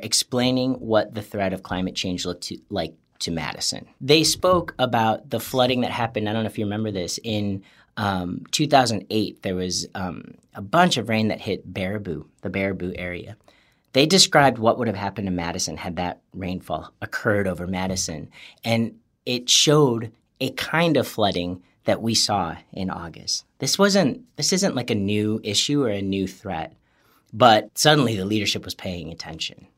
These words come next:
We know this is coming. We've seen it happen. We can see what's coming in the future.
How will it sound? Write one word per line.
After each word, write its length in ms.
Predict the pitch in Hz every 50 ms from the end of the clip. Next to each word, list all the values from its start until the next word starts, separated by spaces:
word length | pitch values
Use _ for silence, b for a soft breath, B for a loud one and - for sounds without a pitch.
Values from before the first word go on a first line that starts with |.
| _ _ _
We 120 | 139 160
know 220 | 175 180 185 185 175
this 200 | 139 131 - -
is 100 | 117 -
coming. 440 | - 143 131 110 80 71 - - - _
We've 120 | - 139 127
seen 360 | - - - 170 165 165 156
it 120 | 143 -
happen. 500 | - - 131 120 120 - 80 82 - 104 - _ _ _
We 100 | 135 135
can 160 | 135 143 127
see 520 | 120 - - - 190 190 185 180 165 151 139
what's 320 | - 135 135 135 127 131 -
coming 340 | - - 135 135 127 123 120
in 100 | 113 107
the 80 | 104
future. 480 | 104 - 160 170 160 - - 95 95